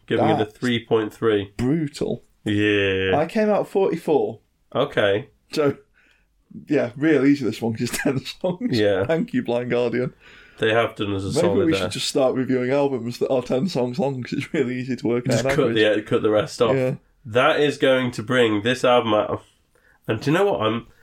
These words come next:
Speaker 1: I'm not particularly happy about this, but then again, Battlefield,
Speaker 2: Hmm.
Speaker 1: which has proven that a single song can
Speaker 2: It's
Speaker 1: carry an
Speaker 2: beaten
Speaker 1: album
Speaker 2: battalions.
Speaker 1: a bit. It's beaten battalions, and that's it. And it's only just beaten battalions.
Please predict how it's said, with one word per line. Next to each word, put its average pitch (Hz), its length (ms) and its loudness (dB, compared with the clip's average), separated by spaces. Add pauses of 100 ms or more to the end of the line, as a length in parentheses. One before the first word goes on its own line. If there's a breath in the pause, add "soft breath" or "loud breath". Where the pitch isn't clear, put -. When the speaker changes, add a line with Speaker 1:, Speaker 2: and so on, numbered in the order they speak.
(220 soft breath)
Speaker 1:
I'm 117 160 0
not 160 220 2
particularly 151 520 -2
happy 147 260 -2
about 104 240 0
this, 104 120 -2
but 131 180 -2
then 143 180 2
again, 110 540 0 (580 soft breath)
Battlefield, 101 800 -2 (100)
Speaker 2:
Hmm. 120 200 0 (640)
Speaker 1:
which 117 220 -2
has 127 120 0
proven 139 440 4
that 117 180 2 (800)
a 120 140 0
single 131 420 2
song 123 340 0 (100)
can 147 320 0
Speaker 2:
It's 101 80 -6
Speaker 1:
carry 104 180 0
an 104 40 2
Speaker 2:
beaten 104 160 2
Speaker 1:
album 104 240 2
Speaker 2:
battalions. 123 160 2
Speaker 1:
a 101 260 0 (440 soft breath)
bit. - 0 -
It's 123 220 -2
beaten 139 460 2
battalions, 104 580 0
and 101 120 0
that's - 260 -4
it. 98 240 -2 (360)
And 113 160 0
it's 110 120 -4
only 110 360 2
just 107 300 -2
beaten 101 300 -2
battalions. 95 720 -4